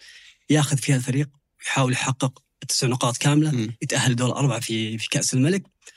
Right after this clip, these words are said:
Speaker 1: خلينا نقول بعد بطولة آسيوية يبدأ يصير فيه حافز جديد في الفريق وتغير الأجواء.
Speaker 2: هو هذا اللي صار يمكن تجربة السيتي وأرسنال الموسم الماضي، إنه كان في فارق، لكن بعد كأس العالم كملوا لنا موسم جديد،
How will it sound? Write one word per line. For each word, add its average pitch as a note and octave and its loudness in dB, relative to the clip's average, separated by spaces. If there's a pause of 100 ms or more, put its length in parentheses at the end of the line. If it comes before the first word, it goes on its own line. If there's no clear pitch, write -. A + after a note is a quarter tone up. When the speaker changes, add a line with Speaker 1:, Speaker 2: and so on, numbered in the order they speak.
(140)
Speaker 1:
خلينا G#3 4
نقول F#3 4
بعد E3 4
بطولة C#3+ 2
آسيوية D3+ 2
يبدأ C3 0
يصير B2+ -2
فيه B2+ -2
حافز A#2 -2
جديد A#2+ -2
في - -6
الفريق D#3 0 (440)
وتغير F3 2
الأجواء. G#2 -10 (360)
Speaker 2:
هو D3 4
هذا D3+ 4
اللي C3 2
صار C3+ 2
يمكن A2 -2
تجربة A2 -2
السيتي - -2
وأرسنال G#2+ 0
الموسم G2+ -2
الماضي، A#2 0 (460)
إنه B2 4
كان E3 4
في C#3+ 2
فارق، D3 2
لكن C3+ 2
بعد C#3+ 2
كأس B2+ 0
العالم C3+ 2
كملوا B2+ 0
لنا B2+ 2
موسم A#2+ 2
جديد، A2+ -2